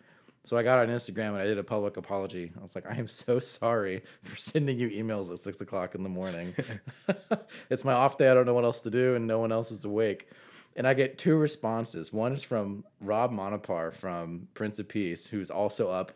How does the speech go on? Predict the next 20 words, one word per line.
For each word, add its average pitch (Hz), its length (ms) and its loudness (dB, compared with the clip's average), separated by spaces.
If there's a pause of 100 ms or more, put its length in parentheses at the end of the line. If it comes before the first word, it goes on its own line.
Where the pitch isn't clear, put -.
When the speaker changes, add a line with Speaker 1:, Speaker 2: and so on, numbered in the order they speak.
Speaker 1:
with 92 220 -6
little 95 160 -4
kids 98 320 -4
for 92 60 -16
super 98 360 -6
early. 95 140 -2
He's 117 160 -4
like, 120 200 0
"Yeah, 202 200 -2
dude, 175 260 -2
me 185 160 -2
too." 180 480 4 (580)
And 131 160 0
then 135 100 2
the 135 100 8
other 202 140 8
person 143 440 2
was 123 200 4
Father 131 240 4
Jack. 160 340 0